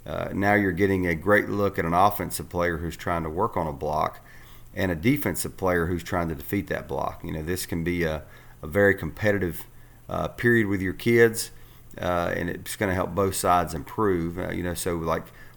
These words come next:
for example, we'll bring together a, a perimeter period where our, uh, wide receivers are working on, they may be working on blocking for a bubble screen.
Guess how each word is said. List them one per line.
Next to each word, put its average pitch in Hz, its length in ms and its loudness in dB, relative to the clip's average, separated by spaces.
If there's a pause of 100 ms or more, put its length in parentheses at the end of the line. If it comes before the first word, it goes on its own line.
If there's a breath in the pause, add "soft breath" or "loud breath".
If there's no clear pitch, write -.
for 95 160 0
example, 92 400 0
we'll 98 160 2
bring 95 260 0
together 87 480 0
a, 85 140 -6
a 87 40 -4
perimeter 107 540 2
period 87 380 -2
where 85 240 0
our, 78 340 2 (400 loud breath)
uh, 85 300 -4 (180)
wide 95 240 4
receivers 92 480 -2
are 87 40 -6
working 87 380 -2
on, 87 400 -2
they 92 80 -8
may 92 160 0
be 87 80 -4
working 90 280 -2
on 82 160 -2
blocking 85 360 0
for 82 140 -4
a 80 40 -4
bubble 80 280 0
screen. 73 420 -8